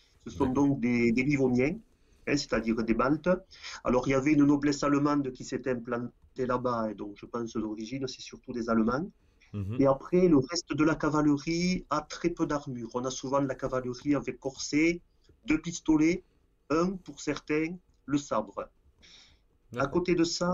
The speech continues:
Speaker 1: il y a une cavalerie finlandaise qu'on appelle les Akapel,
Speaker 2: D'accord.
Speaker 1: qui, eux, sont montés sur de petits chevaux, n'ont souvent pas de pistolet. Alors, sur l'image, c'est celui en orange.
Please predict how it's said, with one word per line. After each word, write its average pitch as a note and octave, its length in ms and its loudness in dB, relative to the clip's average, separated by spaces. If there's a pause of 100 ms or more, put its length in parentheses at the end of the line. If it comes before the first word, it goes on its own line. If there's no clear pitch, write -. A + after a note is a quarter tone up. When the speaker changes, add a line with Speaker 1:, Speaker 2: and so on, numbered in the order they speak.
Speaker 1:
il D3+ 80 -4
y D#3+ 60 4
a E3 180 0
une D#3 240 2
cavalerie D#3+ 560 -2
finlandaise C3 720 -4 (380)
qu'on B2+ 140 -4
appelle D3+ 420 -2
les A#2 640 -2
Akapel, D3 600 -4 (520)
Speaker 2:
D'accord. C3 420 -12
Speaker 1:
qui, D3+ 240 0
eux, F3 100 4
sont F3 220 -4
montés D3 320 2
sur D#3 240 -2
de C3 80 -2
petits D#3+ 300 -4
chevaux, D#3 640 0 (240)
n'ont C3+ 140 0
souvent D#3+ 360 -2
pas F3+ 160 -2
de E3 100 -2
pistolet. E3+ 600 -4
Alors, C#3+ 280 -2 (360)
sur F3+ 240 -4
l'image, F3+ 460 0 (420)
c'est F3 240 -4
celui D#3 720 -4
en D3+ 420 -2
orange. G#2+ 480 -6